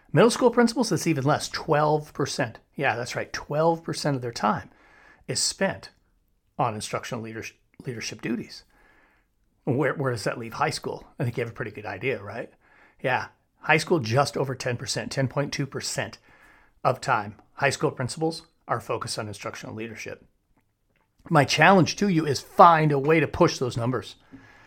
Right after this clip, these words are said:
Find a way to push those numbers in your school. All right? I mean, the Ides of March are upon us, folks. Here we go. It's the first week of March. Set a goal for this month.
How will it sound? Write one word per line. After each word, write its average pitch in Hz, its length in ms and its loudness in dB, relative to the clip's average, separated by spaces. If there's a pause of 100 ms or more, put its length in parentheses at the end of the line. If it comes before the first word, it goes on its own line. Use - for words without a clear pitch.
(200)
Find 214 340 12
a - 20 6
way 185 80 6
to 156 60 4
push 170 220 0
those 151 140 2
numbers 135 240 2
in 120 120 0
your 123 240 0
school. 143 500 -2 (800)
All 117 60 6
right? 156 200 8
I 147 100 4
mean, 147 240 0
the 139 240 -2
Ides 170 300 8
of 147 120 6
March 160 320 8
are 143 80 4
upon 143 400 6
us, 113 160 -2
folks. 147 320 0
Here 165 400 4
we 139 280 -2
go. 131 440 2
It's - 220 -4
the 113 100 -4
first 180 320 0
week 180 140 4
of 135 100 0
March. 143 260 4
Set 240 260 8
a 269 40 6
goal 143 500 6 (280)
for 139 140 0
this - 280 2
month. 110 240 -4